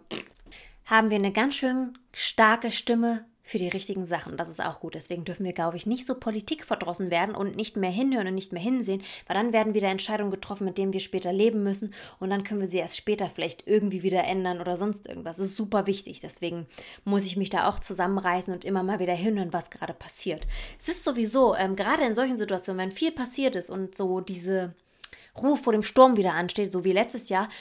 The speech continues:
dann, äh, neigen wir, glaube ich, immer dazu, da erstmal alles auszublenden und zu denken, „Oh Mensch, das wird schon, das wird schon. Ich drehe mich nur mal kurz rum und dann ist, ne?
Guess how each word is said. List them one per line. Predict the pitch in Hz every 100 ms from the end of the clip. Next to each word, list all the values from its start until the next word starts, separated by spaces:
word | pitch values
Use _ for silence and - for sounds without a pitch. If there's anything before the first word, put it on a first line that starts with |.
| - -
dann, | 202 202 196
äh, | 190
neigen | 196 208 269
wir, | 247
glaube | 220 214
ich, | 220
immer | 220
dazu, | 214 208 240
da | 220 208
erstmal | 208 226 185
alles | 185 -
auszublenden | 202 277 - 240 220 208
und | 196
zu | 196
denken, | 196 196 -
„Oh | 220
Mensch, | 214 208 214 - - - - - -
das | 302 294 220
wird | 254 -
schon, | 254 240 -
das | - 339 -
wird | 262
schon. | 269 262 226
Ich | -
drehe | 294 330
mich | 320
nur | 294
mal | 262
kurz | 254 269 269 330
rum | 330
und | 285 254
dann | 240
ist, | 233 - 220
ne? | 262